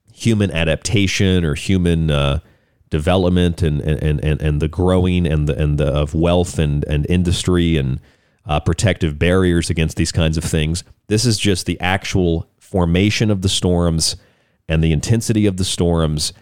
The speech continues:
and determining whether or not those storms and the frequency of those storms and the intensity of those storms are a result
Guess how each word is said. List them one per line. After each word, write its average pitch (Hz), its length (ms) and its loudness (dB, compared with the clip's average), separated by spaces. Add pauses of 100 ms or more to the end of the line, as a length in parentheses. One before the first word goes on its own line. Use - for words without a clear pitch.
(400)
and 87 200 2
determining 104 520 0
whether 92 260 2
or 90 60 2
not 87 360 -2
those 92 440 0
storms 87 720 0
and 80 280 2
the 82 160 -2
frequency 104 500 -2
of 80 80 -2
those 85 160 0
storms 85 340 0
and 76 80 -2
the 71 40 0
intensity 104 340 0
of 87 60 0
those 85 100 -2
storms 82 160 0
are 98 160 0
a 95 40 2
result 85 440 0